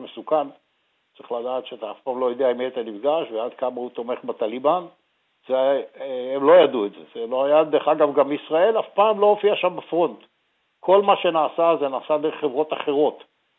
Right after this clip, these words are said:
שהן היו בעצם החברות המתווכות. הייתה חברה אחת גדולה מסינגפור, ובעצם, אה, הנושא הישראלי לא עמד שם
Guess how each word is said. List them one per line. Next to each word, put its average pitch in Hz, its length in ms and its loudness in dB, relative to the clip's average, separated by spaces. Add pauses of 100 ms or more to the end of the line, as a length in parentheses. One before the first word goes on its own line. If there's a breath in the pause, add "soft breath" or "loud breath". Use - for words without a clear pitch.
(220)
שהן 131 240 -6
היו 147 140 -2
בעצם 147 300 -6
החברות 143 400 -4
המתווכות. 151 600 -6
הייתה 107 200 -14
חברה 127 300 -6
אחת 139 180 -6
גדולה 135 280 -2
מסינגפור, 131 760 -2 (600)
ובעצם, 151 800 -4
אה, 131 480 -4
הנושא 127 320 -6
הישראלי 170 560 0
לא 165 320 6
עמד 175 280 4
שם 160 200 0